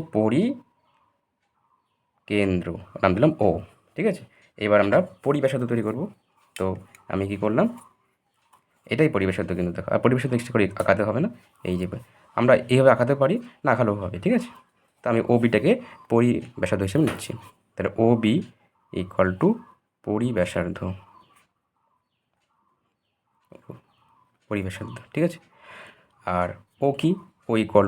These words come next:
to পরিকেন্দ্র, তাহলে পরিকেন্দ্র। এবার মাপটা বের করি আমরা কতটা হয়েছে। আর মাপটা তোমরা নিশ্চয়ই জানো, তাহলে এখানে বারো সেমি ছিল যে, তাহলে বারো অর্ধেক কত হবে? ছয় হবে,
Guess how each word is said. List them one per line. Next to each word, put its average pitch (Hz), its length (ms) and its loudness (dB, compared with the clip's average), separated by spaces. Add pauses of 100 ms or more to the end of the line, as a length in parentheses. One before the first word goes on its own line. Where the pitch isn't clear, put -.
to 147 60 0 (140)
পরিকেন্দ্র, 101 500 0 (760)
তাহলে - 180 -16 (140)
পরিকেন্দ্র। - 1200 -4 (1040)
এবার 123 180 4
মাপটা 117 200 4
বের 117 160 2
করি 117 160 4
আমরা 110 220 2
কতটা 104 240 0
হয়েছে। 101 300 -4 (1080)
আর 110 180 2
মাপটা 127 220 4
তোমরা 139 220 4
নিশ্চয়ই 120 260 4
জানো, 117 140 4 (400)
তাহলে 104 260 -2 (120)
এখানে 123 160 6 (120)
বারো 117 180 8
সেমি 135 340 2
ছিল 113 120 2 (120)
যে, 123 60 -2 (260)
তাহলে 113 220 6
বারো 117 120 6 (240)
অর্ধেক 117 320 4
কত 113 140 4
হবে? 101 220 0 (520)
ছয় 131 200 6
হবে, 120 140 0